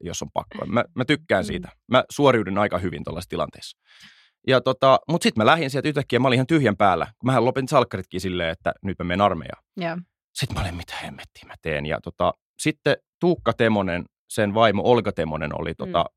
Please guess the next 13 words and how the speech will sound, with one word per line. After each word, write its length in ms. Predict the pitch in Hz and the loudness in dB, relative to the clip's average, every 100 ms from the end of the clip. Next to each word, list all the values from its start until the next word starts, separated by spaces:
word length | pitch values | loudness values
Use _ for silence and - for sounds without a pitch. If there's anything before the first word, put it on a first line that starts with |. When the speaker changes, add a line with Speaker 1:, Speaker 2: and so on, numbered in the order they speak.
| - | -2
Speaker 1:
salkkareissa 520 | 101 92 - 87 - | 0 0 -2 -6 -4
samaan 200 | 104 95 | 0 0
aikaan 160 | 82 87 | 0 -2
kuin 100 | 120 | -2
minä, 160 | 104 | -2
joten 160 | 73 101 | -2 -4
me 80 | 113 | -2
tunnettiin. 480 | 110 92 78 _ - _ - | -2 -2 -4 _ -20 _ -10
Speaker 2:
Mm. 140 | 190 254 _ _ | -10 -10 _ _
Speaker 1:
Ja 160 | 127 127 | 0 2
silloin 320 | 208 185 156 | 2 0 0
Tuukan 340 | - 180 135 120 | 2 0 2 0
firma, 420 | 135 123 110 101 | 0 0 2 0